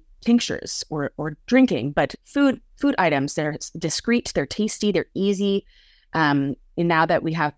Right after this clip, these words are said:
the Delta eight and Delta nine, uh, stuff available, and all of the cannabinoids are being separated and isolated into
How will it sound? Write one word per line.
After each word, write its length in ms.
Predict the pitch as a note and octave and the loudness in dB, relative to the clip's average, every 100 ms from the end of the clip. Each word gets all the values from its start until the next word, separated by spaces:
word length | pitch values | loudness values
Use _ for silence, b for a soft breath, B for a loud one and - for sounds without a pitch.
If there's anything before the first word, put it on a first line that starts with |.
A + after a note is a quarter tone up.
| - | -10
the 60 | C#3 | -6
Delta 380 | E3+ E3 - - | 0 0 0 -4
eight 200 | F3+ E3+ | -2 -2
and 120 | D3+ D#3 | -2 0
Delta 280 | D3 - | 0 0
nine, 560 | D#3 E3 E3 D#3 C#3+ C#3+ _ - | -2 0 0 -2 -4 -6 _ -4
uh, 340 | C3+ A#2+ G#2 - | -2 0 -2 -4
stuff 340 | - - D3+ - | -4 0 0 0
available, 480 | D#3+ D3+ D#3 D3+ C#3+ | 0 2 2 0 -2
and 140 | D3 | -2
all 200 | - F3+ | 2 4
of 140 | F#3 F3 | 4 4
the 220 | D#3 D3 _ _ _ | -2 -2 _ _ _
cannabinoids 580 | A#3 A3+ G3 F3+ E3+ E3+ | 4 4 4 2 2 0
are 60 | |
being 180 | D3+ D#3 | -2 -4
separated 720 | - - - F#3+ F3 E3 D#3+ | 2 2 4 2 2 2 0
and 100 | D3+ - | -2 -4
isolated 680 | F3 - F#3 E3+ E3+ E3 D#3+ - | -4 -2 0 0 2 0 -2 -2
into 420 | D#3+ - D#3+ | -2 0 -2